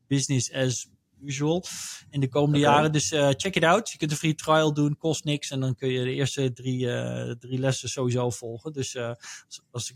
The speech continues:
Speaker 1: als je het niet erg vindt, dan gooi ik die er even bij. <laughs>
Speaker 2: Nee, hij gooit
Speaker 1: Ja.
Speaker 2: gelijk, hè.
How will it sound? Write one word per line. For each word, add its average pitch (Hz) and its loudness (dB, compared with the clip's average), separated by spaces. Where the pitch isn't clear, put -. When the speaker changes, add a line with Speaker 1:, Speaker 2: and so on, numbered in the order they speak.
Speaker 1:
als - -
je 139 0
het - -6
niet 139 2
erg 135 2
vindt, 143 0
dan 120 0
gooi 139 2
ik 135 -2
die 139 0
er 131 2
even 123 -2
bij. 120 -4
<laughs> - 0
Speaker 2:
Nee, - 0
hij 135 4
gooit 160 2
Speaker 1:
Ja. 151 2
Speaker 2:
gelijk, 147 0
hè. 151 2